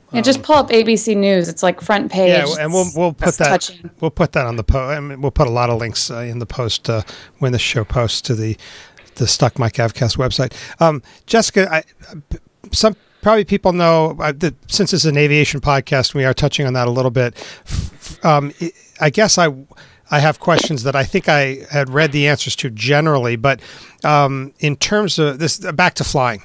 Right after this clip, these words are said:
Speaker 2: just for a moment, and your own flying and your ability to, to do this. Um, <clears throat> I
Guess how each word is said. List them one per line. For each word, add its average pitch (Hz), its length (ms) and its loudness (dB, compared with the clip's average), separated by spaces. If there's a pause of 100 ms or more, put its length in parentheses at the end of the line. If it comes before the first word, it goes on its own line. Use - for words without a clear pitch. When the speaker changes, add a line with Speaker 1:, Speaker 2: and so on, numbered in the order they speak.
Speaker 2:
just - 160 -4
for 123 120 -2
a 113 40 0
moment, 113 280 -2
and 113 80 -2
your 117 140 0
own 120 140 0
flying 117 420 -2
and 123 100 -2
your 123 120 0
ability 120 420 -2
to, 107 80 -10 (140)
to - 140 -10
do 131 220 -4
this. 123 300 -2 (380)
Um, 135 340 2 (460)
<clears throat> - 80 -20
I 165 240 -2